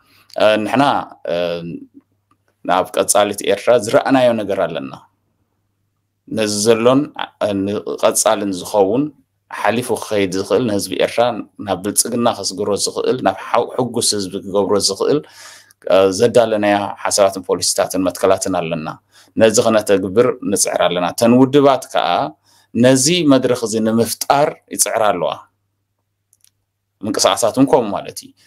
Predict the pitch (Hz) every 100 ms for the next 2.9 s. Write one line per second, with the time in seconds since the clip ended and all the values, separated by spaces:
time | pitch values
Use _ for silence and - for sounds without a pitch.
0 | _ - 101 143 139 123 113 113 107 104
1 | 104 110 107 95 95 90 - 92 - -
2 | - - _ _ - 95 98 92